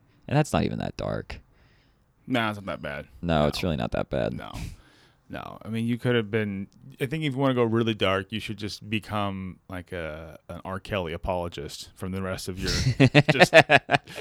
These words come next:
Speaker 2: like, "Can you believe what they did to this American treasure?"
Speaker 1: This American man. He couldn't find a bathroom. He couldn't find a bathroom, and we're gonna blame him for relieving himself. So what? There was a girl standing there.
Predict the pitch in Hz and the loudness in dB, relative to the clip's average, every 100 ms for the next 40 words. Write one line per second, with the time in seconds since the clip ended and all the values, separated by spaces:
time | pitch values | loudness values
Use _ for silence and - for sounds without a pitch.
0 | - 175 147 185 190 240 240 214 220 190 | -8 0 2 4 4 8 10 10 8 6
1 | 196 175 156 185 170 143 143 - 147 131 | 6 6 8 6 6 2 -2 -4 -4 2
2 | 165 180 - 160 131 160 160 - 120 107 | 2 2 0 -6 -2 2 2 4 6 8
3 | 117 101 - 107 110 120 - 107 107 98 | 6 4 6 10 10 8 6 4 6 6
4 | 87 - - - - 131 185 175 170 165 | 4 -2 -12 -6 4 8 8 8 8 8
5 | 139 101 90 - 80 - - _ - 135 | 8 8 6 4 -4 -8 -14 _ 2 6
6 | 139 185 190 180 165 160 156 165 156 151 | 8 8 10 10 12 12 12 8 4 2
7 | _ _ _ _ _ - - 120 123 107 | _ _ _ _ _ -6 8 10 10 10
8 | 127 139 143 123 127 143 165 165 175 170 | 12 12 12 8 12 12 12 10 8 8
9 | - 135 117 135 151 160 160 165 170 165 | 6 8 10 10 10 8 6 6 8 10
10 | 175 - - - _ - 233 247 254 127 | 8 2 -14 -18 _ 8 10 12 12 12
11 | 120 113 104 90 78 98 113 101 87 80 | 10 10 8 4 8 12 12 12 6 2
12 | - - 107 110 98 85 71 67 65 58 | 2 4 8 10 10 6 0 0 -2 -2
13 | 50 | -6